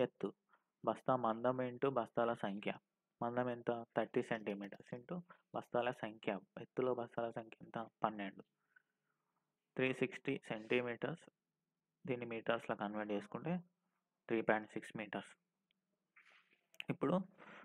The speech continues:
length of floor, గోదాం యొక్క పొడవు కనుక్కోవాలి. ఫార్ములా ఏంది? నెట్టుల సంఖ్య into నెట్ వెడల్పు ప్లస్ టూ into నెట్ల మధ్య దూరం ప్లస్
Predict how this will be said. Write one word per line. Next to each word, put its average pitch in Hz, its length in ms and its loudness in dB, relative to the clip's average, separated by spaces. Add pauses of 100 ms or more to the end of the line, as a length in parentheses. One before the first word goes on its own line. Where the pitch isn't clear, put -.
(100)
length 127 260 4
of 143 80 4 (100)
floor, 110 280 4 (920)
గోదాం 131 300 8
యొక్క 123 180 2
పొడవు 117 340 8
కనుక్కోవాలి. 101 460 -4 (880)
ఫార్ములా 131 400 10
ఏంది? 123 360 2 (180)
నెట్టుల 123 440 6
సంఖ్య 120 540 0
into 120 240 -2
నెట్ 104 280 0
వెడల్పు 98 500 0 (1300)
ప్లస్ 139 180 -2 (580)
టూ 135 180 8
into 127 360 4
నెట్ల 113 260 0
మధ్య 110 360 2
దూరం 117 340 2 (400)
ప్లస్ 143 160 -4